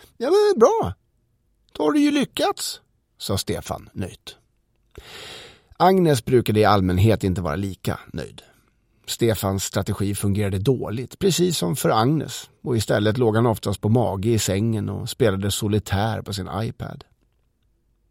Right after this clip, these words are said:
Han brukade spela precis så länge att ögonen började svida och bli tunga.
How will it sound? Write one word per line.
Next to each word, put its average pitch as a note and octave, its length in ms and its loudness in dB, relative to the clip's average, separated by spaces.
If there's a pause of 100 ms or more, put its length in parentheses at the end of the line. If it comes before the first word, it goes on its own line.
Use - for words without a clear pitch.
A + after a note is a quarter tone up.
(200)
Han A2 120 2
brukade A#2+ 340 4
spela G#2+ 280 2
precis F#3+ 460 -2
så F3+ 220 0
länge C#3+ 320 2
att B2 120 -6
ögonen A#2+ 440 2
började A2+ 260 0
svida C#3+ 680 -2
och A#2+ 60 0
bli A2 140 -4
tunga. B2+ 580 0